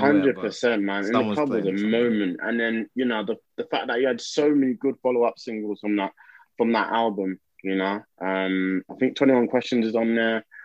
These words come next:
Speaker 2: Um, it, it's just such a solid project. Um, that is, that was a moment for me. I think classic albums also, they, they create a space in, in your memory, and they create,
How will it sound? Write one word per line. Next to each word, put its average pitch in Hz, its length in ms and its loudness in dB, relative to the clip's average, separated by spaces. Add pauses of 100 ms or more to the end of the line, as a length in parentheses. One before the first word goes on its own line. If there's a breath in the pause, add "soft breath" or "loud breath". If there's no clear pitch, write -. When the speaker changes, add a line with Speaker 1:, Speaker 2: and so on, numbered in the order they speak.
(220 loud breath)
Speaker 2:
Um, 104 640 0 (480)
it, 170 320 2
it's 175 160 -2
just 220 160 -2
such - 160 -6
a - 60 -8
solid 127 420 -2
project. 107 380 -2 (260)
Um, 98 720 -2 (1400)
that 135 340 0
is, 117 140 0 (100)
that 120 200 2
was 123 100 0
a 117 60 -2
moment 107 400 0
for 95 100 -16
me. 95 280 -4 (140)
I 151 100 0
think 240 260 4 (180)
classic - 340 0
albums 143 420 8
also, 139 320 8
they, 117 160 4 (140)
they 127 140 6
create 165 340 4
a - 60 0
space 131 420 2
in, 107 220 0 (320)
in 120 100 6
your 110 100 6
memory, 110 540 4 (140)
and 104 420 -2 (140)
they 117 120 0
create, 120 440 2